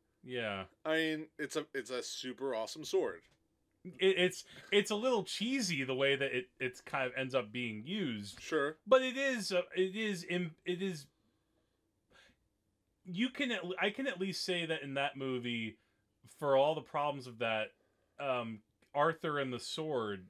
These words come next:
Speaker 1: there is actually kind of a progression in that.
Speaker 2: Yeah.
Speaker 1: You know, he, he, he starts out not being able to use that sword, and then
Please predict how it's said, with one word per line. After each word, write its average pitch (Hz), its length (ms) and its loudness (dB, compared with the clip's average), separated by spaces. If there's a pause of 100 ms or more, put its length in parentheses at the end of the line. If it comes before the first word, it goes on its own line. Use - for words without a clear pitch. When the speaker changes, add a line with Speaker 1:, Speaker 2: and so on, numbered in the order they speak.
(180)
Speaker 1:
there 135 200 0
is 139 140 -4
actually 147 360 -2
kind 135 220 -4
of 123 60 0
a 117 100 -4
progression 117 580 -4
in 90 160 -10
that. 87 260 -16 (320)
Speaker 2:
Yeah. 208 240 4
Speaker 1:
You 117 60 0
know, 113 60 -2
he, 135 140 -8
he, 147 300 -6
he 156 160 -6
starts 175 420 -2
out 156 200 0
not 135 240 -4
being 131 180 -8
able 123 220 -2
to 113 80 -6
use 120 240 -6
that 113 240 -4
sword, 127 440 -2
and 110 80 -6
then 107 280 -6